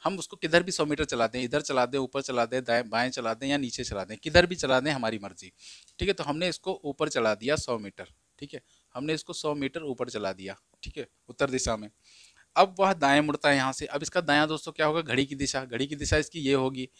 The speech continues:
तो ये घड़ी की दिशा में मुड़ता है और कितना चलता है, ये चलता है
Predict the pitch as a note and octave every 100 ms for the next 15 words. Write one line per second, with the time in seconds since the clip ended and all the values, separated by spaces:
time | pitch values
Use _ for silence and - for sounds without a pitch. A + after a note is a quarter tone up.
0 | - _ - C3+ D#3+ C3 B2 C3+ C#3 -
1 | C#3+ C#3+ C3+ C3 C#3 D3+ C#3+ C3 C#3 C#3
2 | C3+ C#3+ D#3 G3+ _ _ _ _ D#3 F#3
3 | D3+ C3+ C#3+